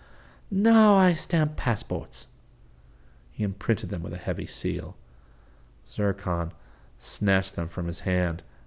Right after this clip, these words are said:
and flashed a triumphant look at Rick. "I should have you beheaded,"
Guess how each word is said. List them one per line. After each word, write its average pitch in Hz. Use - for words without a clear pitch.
and 87
flashed 87
a -
triumphant -
look 90
at -
Rick. 85
"I -
should -
have 87
you 92
beheaded," 78